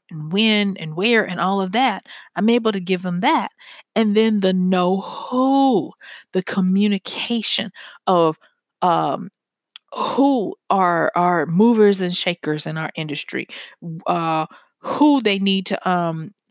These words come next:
follow or, or have a basic understanding or knowledge of.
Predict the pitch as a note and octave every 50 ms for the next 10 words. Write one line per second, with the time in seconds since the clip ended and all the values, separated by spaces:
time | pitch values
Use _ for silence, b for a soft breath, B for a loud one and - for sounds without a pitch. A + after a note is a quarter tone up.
0 | - _ - A#3+ A3+ A3+ A3+ G#3 F3+ D3 D3+ B B B B B _ - F3+ F3
1 | E3+ E3 D#3+ D#3+ - - - D#3 D#3+ E3 E3 - - G3+ G3+ F#3+ F3 - - E3+
2 | D#3+ D3+ - - D#3+ G3+ A#3+ - - F3+ - - F3+ F3+ F3+ F3+ E3+ - - G3
3 | G3 F#3+ F#3 F3+ - - D#3 D#3 D#3 D#3 E3 F#3+ G#3 A3+ A3 F#3 D#3+ D3+ D#3 C#3
4 | C#3 - -